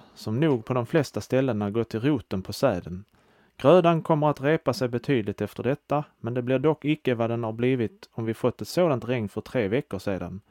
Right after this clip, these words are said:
enär mycken säd är redan fördärvad och i synnerhet klöverskörden. Ty på många vallar är klövern både gles och kort.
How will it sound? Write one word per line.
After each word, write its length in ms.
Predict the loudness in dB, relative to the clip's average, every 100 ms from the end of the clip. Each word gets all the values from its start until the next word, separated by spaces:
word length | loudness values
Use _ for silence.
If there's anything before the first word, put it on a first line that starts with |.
| _ _ _ _
enär 240 | -2 0
mycken 400 | 2 0 0 -4
säd 300 | 2 4 6
är 60 | 4
redan 320 | 2 2 0
fördärvad 640 | -2 2 2 2 -2 -8 -10
och 160 | -8
i 60 | -6
synnerhet 520 | -2 -2 0 -2 -4
klöverskörden. 920 | -4 0 0 0 -4 -6 -6 -6 -12 -16 _ _ _ _ _
Ty 140 | 0 2
på 140 | 2
många 320 | 2 2 2
vallar 380 | 2 2 2 -2
är 40 |
klövern 540 | -2 2 2 2 -2 0
både 220 | 0 0
gles 440 | -4 -4 -4 -8
och 80 | -10
kort. 480 | -4 -4 -4 _ -20